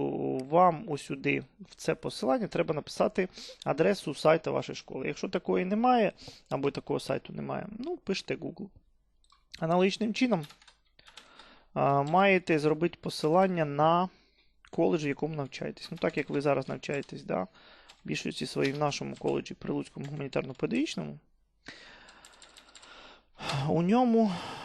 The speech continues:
у цьо-, у нашому, у нашого коледжу був офіційний сайт, м, отакий, H T T P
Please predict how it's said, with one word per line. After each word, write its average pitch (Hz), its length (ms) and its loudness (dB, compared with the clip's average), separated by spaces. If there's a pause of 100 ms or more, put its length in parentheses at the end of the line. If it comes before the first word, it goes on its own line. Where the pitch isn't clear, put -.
(360)
у - 120 -6
цьо-, 170 260 4
у 165 260 -2
нашому, 143 420 0
у 156 320 -6
нашого 151 280 -2
коледжу 214 340 0
був 156 120 -2
офіційний 156 520 -4
сайт, 254 520 0 (200)
м, 139 560 -8 (2000)
отакий, - 520 -6 (720)
H 139 300 -6
T 131 160 -8
T - 200 -6
P 240 160 0